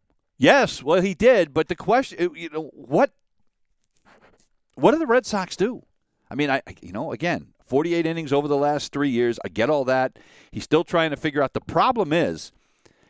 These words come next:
is that his slider is not moving very much. <coughs>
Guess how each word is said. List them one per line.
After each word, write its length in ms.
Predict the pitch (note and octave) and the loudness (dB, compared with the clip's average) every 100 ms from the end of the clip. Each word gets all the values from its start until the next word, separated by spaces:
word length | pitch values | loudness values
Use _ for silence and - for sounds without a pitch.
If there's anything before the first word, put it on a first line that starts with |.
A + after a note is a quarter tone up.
| _ | _
is 200 | A#2 G#2+ | -6 0
that 180 | B2 A#2 | 0 2
his 240 | C#3+ G3 | -2 -2
slider 600 | - D3+ D#3+ D#3+ E2+ C#2+ _ _ _ _ _ _ _ _ _ _ _ _ _ _ _ _ - | -6 -4 -2 -2 -4 -6 _ _ _ _ _ _ _ _ _ _ _ _ _ _ _ _ -10
is 140 | A2+ | -2
not 220 | B2+ F3+ | 0 0
moving 340 | A2 D3+ C#3 E2+ | 0 -2 -2 -4
very 220 | D#2 D2+ | -8 -8
much. 320 | D2+ - - _ _ _ _ _ _ | -12 -18 -20 _ _ _ _ _ _
<coughs> 60 | _ | _